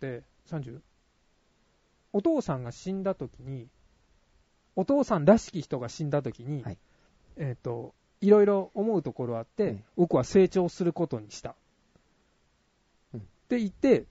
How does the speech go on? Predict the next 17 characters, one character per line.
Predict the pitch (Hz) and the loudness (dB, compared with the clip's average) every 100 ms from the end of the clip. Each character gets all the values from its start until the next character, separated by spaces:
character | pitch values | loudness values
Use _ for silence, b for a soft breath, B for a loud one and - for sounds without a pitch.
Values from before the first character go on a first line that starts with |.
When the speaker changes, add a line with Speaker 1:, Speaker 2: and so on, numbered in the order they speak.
| - | -4
Speaker 1:
そ | - | -2
こ | 147 | 0
か | 160 | 0
ら | 151 | 0
ま | 127 | -2
た | - | -6
成 | - 139 120 | -6 -4 -4
長 | - 113 | -8 -14
す | 104 - | -16 -20
る。 | - _ _ _ _ _ - | -20 _ _ _ _ _ -6
で、 | 240 | 0
成 | - 285 | 2 2
長 | 302 | 2
し | 269 | 2
て | 294 | 2
い | 285 | 0
く | - | 0